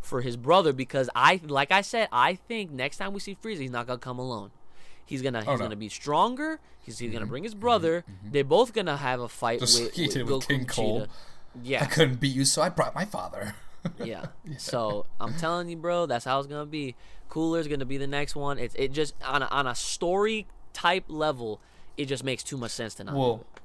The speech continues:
Speaker 1: it.
Speaker 2: if, if the next arc for Super turns into the Moro arc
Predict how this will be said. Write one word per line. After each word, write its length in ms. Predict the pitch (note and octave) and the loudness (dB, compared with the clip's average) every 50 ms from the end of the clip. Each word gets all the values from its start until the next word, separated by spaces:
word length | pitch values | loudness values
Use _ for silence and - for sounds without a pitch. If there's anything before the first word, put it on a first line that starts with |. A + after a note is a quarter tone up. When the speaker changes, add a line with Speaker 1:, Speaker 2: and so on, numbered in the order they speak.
| - - - - | -18 -10 -2 0
Speaker 1:
it. 60 | C#3 C#3 | 2 2
Speaker 2:
if, 40 | - - - - - - - - - - - - - - - - - - - - - - - - - | 2 0 -4 -8 -14 -16 -14 -12 -10 -8 -6 -6 -6 -8 -10 -12 -16 -16 -14 -14 -14 -12 -12 -10 -6
if 580 | - - D#3 F3+ - - - - - C3+ B2 A#2 | -2 -2 -2 -2 -4 -8 -16 -12 -10 -10 -8 -6
the 80 | B2+ A#2+ | -6 -6
next 640 | A2+ A2+ A2+ A#2 B2 C3+ D3 - - - - - - - - - - - - - - - - - - - - - - - - - - | -6 -6 -4 -2 0 0 0 -2 -4 -10 -10 -10 -12 -8 -6 -6 -6 -6 -6 -8 -14 -12 -12 -14 -10 -2 0 0 0 0 -2 -2 0
arc 260 | B2 B2 A#2 A2+ - | 2 2 2 2 0
for 180 | - - A#2 G#2 | -2 -2 -2 -4
Super 600 | G2 - - C3 B2+ B2 - - F#2+ F2 - - - - - - - - - - - - - - - - - - - - - - | -4 -4 -4 -6 -6 -6 -4 -2 0 0 2 0 0 -4 -6 -8 -8 -4 2 4 4 4 4 0 -4 -4 -6 -6 -6 -6 -4 -2
turns 240 | - A#2+ A#2 G#2 G#2+ | 0 -2 -2 -2 -4
into 240 | A2 G#2 G#2 - G#2+ | -4 -4 -4 -4 -4
the 240 | G2+ G#2 F#2+ F2+ F2+ | -4 -4 -4 -4 -6
Moro 640 | F#2+ G2 G2+ A2 A#2+ C3 C3 A#2+ G#2 G2 F2+ - - | -6 -6 -4 -2 0 0 2 2 0 0 0 -2 -4
arc 340 | F2+ E2+ E2+ G2 - - | -4 -6 -6 -8 -10 -12